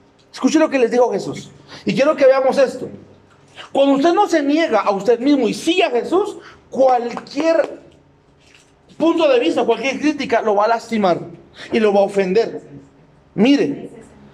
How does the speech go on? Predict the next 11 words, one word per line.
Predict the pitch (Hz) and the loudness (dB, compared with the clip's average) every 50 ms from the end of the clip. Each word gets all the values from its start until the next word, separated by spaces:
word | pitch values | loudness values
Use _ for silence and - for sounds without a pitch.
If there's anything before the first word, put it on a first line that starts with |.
| _ _ - - - | _ _ -20 -4 0
verso | 190 254 294 294 320 277 | 2 2 4 4 2 0
sesenta | 226 220 240 254 254 247 247 233 | 2 2 2 2 4 2 2 0
y | 233 | 2
seis | 233 277 269 262 240 | 2 0 0 0 0
dice, | 196 269 247 - 180 143 139 - - - - _ - _ _ _ _ _ _ _ _ _ - | -2 -2 -2 0 -2 -4 -4 -6 -12 -20 -20 _ -20 _ _ _ _ _ _ _ _ _ -4
"Desde | 180 277 294 285 294 | -2 -2 0 2 2
entonces | 294 285 285 285 359 403 427 415 403 - - 254 226 202 202 214 214 - - | 0 0 2 2 2 2 2 0 -2 -2 0 0 0 0 0 -2 -4 -6 0
muchos | 214 226 269 330 403 415 440 440 440 440 349 339 311 | 2 4 4 6 6 6 4 4 2 2 0 2 2
de | 294 | 2
sus | 226 269 262 | 2 2 2
discípulos | 254 240 - - 277 285 285 285 277 285 285 311 302 285 | 2 0 0 2 2 2 2 2 2 2 2 2 2 -2